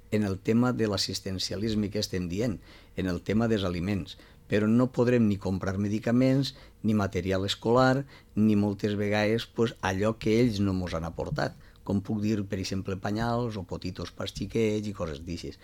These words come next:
que això també és una cosa que la gent, pues, no té tanta sensibilitat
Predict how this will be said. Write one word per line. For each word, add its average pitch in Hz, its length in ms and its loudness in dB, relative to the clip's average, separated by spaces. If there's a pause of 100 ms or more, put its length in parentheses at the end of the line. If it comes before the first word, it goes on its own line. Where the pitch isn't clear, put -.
(260)
que 107 140 -8
això - 160 -6
també 101 300 0 (100)
és 92 80 -6
una 92 240 -6
cosa 101 240 -4
que 101 160 -4
la 90 100 -2
gent, 101 300 -4
pues, 110 300 -8
no 98 260 -2
té 98 100 -2
tanta 90 380 -4
sensibilitat 82 880 -6